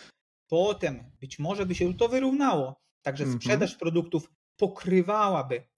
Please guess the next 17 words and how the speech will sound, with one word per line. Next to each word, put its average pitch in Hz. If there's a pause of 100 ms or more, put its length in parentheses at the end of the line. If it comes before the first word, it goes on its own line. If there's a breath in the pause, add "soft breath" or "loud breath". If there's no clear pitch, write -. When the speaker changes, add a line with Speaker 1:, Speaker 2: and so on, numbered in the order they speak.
Speaker 1:
koszty 165
reklamowe, 151 (300 soft breath)
no 294
i 311
podejrzewam, 262
że 233
dopiero 226
później, 180
w -
tym 160
trzecim 208
etapie, 165 (240 soft breath)
zaczęłoby 156
nam 156
się 156
to 139
zwracać. 127